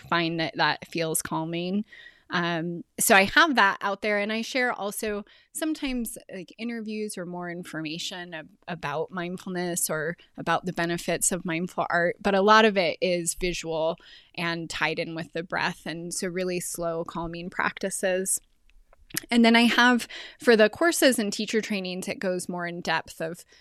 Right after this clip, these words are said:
you know, how to actually do the practice for yourself. If you're teaching, how to share in a way where,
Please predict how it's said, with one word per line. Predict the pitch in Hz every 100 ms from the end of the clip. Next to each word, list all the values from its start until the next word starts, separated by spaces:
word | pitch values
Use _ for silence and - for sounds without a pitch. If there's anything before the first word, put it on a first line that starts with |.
| _ _ _ -
you | 175
know, |
how | 170 - 175
to | 175 -
actually | 180 - - 185
do | 175 180
the | 180
practice | 175 165 175 - 185 -
for | 180
yourself. | 180 190 - 226 220 208
If | 180 -
you're | 180
teaching, | 175 - 202 - 196 190 185 180 - - -
how | 196 180
to | 180 175 170 -
share | - 190 180 180
in | 175
a | 175
way | 180 175 175
where, | 175 170 170 180